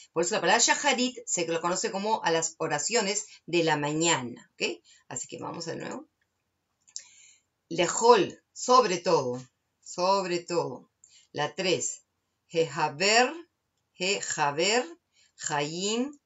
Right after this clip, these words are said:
Jajam. Ahí son tres palabras sueltas. Jehaber es el amigo, Hayim es vida y Jajam es sabio.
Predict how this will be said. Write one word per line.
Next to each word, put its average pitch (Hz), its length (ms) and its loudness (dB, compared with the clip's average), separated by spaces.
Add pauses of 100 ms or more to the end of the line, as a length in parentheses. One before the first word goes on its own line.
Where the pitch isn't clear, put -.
Jajam. 143 720 -6 (360)
Ahí 185 360 -2
son 170 260 -6
tres 180 140 -6
palabras 160 320 -4
sueltas. 190 420 -6
Jehaber 190 520 -4
es 175 160 -2
el 190 180 -2
amigo, 190 520 -6 (460)
Hayim 175 540 -4
es 214 160 -4
vida 196 420 -6
y 165 120 -10
Jajam 156 500 -6
es - 180 -2
sabio. - 460 -8